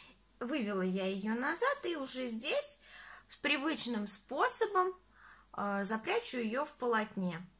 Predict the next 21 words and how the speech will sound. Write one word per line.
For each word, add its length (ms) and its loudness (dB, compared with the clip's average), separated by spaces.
Можно 340 2
использовать 540 0
крючок, 400 -2
которым 460 -4
вязали, 400 6
а 160 4
лучше 320 0
взять 280 0
крючок 440 -2
меньшего 440 -2
размера, 460 0
провдеть 500 2
в 60 -4
несколько 460 -2
петелек 580 -2
и 140 0
протянуть 680 -2
нить, 500 -2
а 320 4
кончик 460 2
отрезать. 760 -2